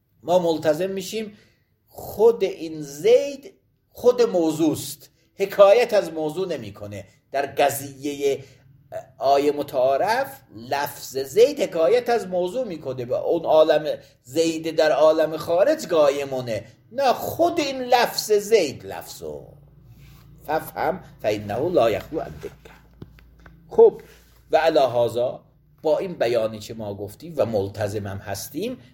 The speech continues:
لیس من باب استعمال لفظ بشیء. اینجا دیگه از باب استعمال لفظ نیست. لفظ در یک شیئی لیس بشیء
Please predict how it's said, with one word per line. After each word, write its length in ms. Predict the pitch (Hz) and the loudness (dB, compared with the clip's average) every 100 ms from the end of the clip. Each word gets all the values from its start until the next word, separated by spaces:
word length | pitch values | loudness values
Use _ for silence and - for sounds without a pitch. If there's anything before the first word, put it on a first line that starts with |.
| _ | _
لیس 360 | 127 180 190 240 | 0 2 2 2
من 260 | 233 214 | 0 -2
باب 240 | 190 185 175 | 0 0 0
استعمال 640 | 175 - 170 160 156 156 | -6 -8 -10 -8 -6 -4
لفظ 420 | 151 151 147 - - | -4 -6 -8 -14 -16
بشیء. 460 | 147 147 143 139 139 - - - | -14 -12 -12 -12 -14 -20 -20 -18
اینجا 260 | 160 165 | -4 2
دیگه 220 | 170 160 156 | 2 4 0
از 120 | 131 | 2
باب 180 | 143 139 | 0 0
استعمال 540 | 131 131 131 123 127 | -4 -8 -8 -6 -4
لفظ 320 | 139 143 - | -6 -8 -10
نیست. 240 | 147 131 110 | -14 -12 -12
لفظ 480 | 101 131 156 - | -6 -2 -2 -4
در 180 | - 120 | -2 -4
یک 240 | 113 120 - | -4 -10 -10
شیئی 600 | - 127 127 139 139 - _ _ - | -6 -6 -6 -12 -14 -16 _ _ -8
لیس 360 | 110 117 117 | -4 -2 2
بشیء 520 | 156 120 - 110 101 | 0 0 -6 -8 -8